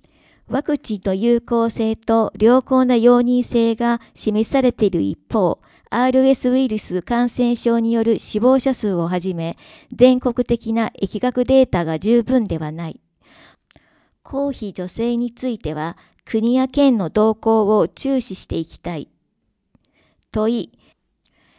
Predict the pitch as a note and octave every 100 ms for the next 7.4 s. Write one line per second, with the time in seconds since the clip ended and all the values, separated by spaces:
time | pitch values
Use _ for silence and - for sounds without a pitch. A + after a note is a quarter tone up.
0 | _ _ - B3+ C4+ C#4+ C4+ C4+ B3 C#4
1 | B3 G3+ - E3 E3+ F#3 - _ - C4
2 | C#4 C#4 G#3 F#3 F3+ E3+ - B3 B3 B3+
3 | C4 B3 B3 C4 B3 - - B3 C4 -
4 | C4 B3+ - B3+ B3 F#3+ F#3+ C4 B3+ B3+
5 | A#3+ B3+ B3+ - F3+ E3+ F3 A#3+ A#3+ B3
6 | A#3+ C4 B3 - F#3 E3 - F#3 F#3+ -
7 | G3+ F#3+ F3